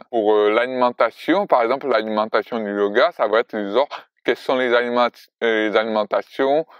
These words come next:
qui sont recommandées, quelles sont les alimentations à éviter, quand il faut-il manger, est-ce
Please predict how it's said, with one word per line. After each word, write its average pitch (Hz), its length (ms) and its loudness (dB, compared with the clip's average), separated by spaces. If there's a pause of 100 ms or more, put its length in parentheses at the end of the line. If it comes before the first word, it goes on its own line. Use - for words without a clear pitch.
(280)
qui 117 80 -8
sont 120 240 2
recommandées, 110 640 0
quelles 123 120 -2
sont - 140 -8
les 107 160 -2
alimentations 110 840 -2
à 117 140 2
éviter, 123 760 0 (140)
quand 151 340 2
il 110 300 -8
faut-il - 400 -6
manger, 143 720 0 (200)
est-ce 113 120 -2